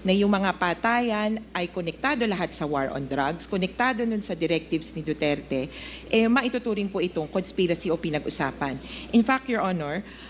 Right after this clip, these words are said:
uh, when we go back to the concept of negation and neutralization, the policy says so.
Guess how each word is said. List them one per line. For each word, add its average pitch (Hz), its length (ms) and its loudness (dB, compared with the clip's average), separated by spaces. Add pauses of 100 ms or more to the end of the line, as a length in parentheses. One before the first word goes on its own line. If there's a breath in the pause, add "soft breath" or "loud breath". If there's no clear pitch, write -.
uh, 190 240 4
when 214 320 4
we 214 80 0
go 202 160 4
back 196 320 2
to - 0 -
the 185 160 -2
concept 185 400 -2
of 180 160 -6
negation 180 560 2
and 160 320 -2
neutralization, 160 880 2 (1200 loud breath)
the 208 240 4 (240)
policy 277 400 -2
says 170 320 -2
so. 139 400 -6